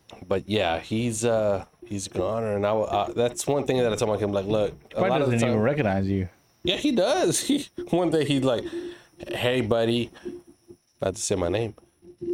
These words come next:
Speaker 1: "You think I can get a, a urine sample?" I'm like, "Yeah, no."
Speaker 2: <laughs>
Speaker 1: I'm trying to get a job. I'm like, "Yes,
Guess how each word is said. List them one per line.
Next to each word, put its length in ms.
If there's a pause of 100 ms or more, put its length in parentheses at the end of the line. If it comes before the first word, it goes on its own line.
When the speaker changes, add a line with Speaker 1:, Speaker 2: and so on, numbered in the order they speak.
(440)
Speaker 1:
"You 120
think 160
I 40
can 120
get 160
a, 320
a 80
urine 340
sample?" 500 (100)
I'm 120
like, 200
"Yeah, 880 (100)
no." 360
Speaker 2:
<laughs> 120 (720)
Speaker 1:
I'm 180
trying 180
to 60
get 120
a 60
job. 340
I'm 100
like, 220
"Yes, 920